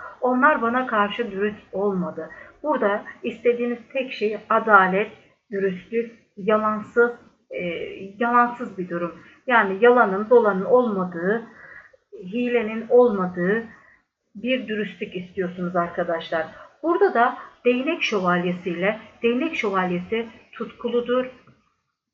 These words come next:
ateş elementidir, atı hareket etmiş, yani böyle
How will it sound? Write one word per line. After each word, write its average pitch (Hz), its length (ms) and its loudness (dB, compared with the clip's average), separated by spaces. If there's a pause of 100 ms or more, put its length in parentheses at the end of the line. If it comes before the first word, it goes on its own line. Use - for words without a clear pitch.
(360)
ateş 220 420 -2
elementidir, 240 800 0 (680)
atı 233 240 -4
hareket 240 560 0
etmiş, 226 440 -2
yani 214 280 0
böyle 214 300 4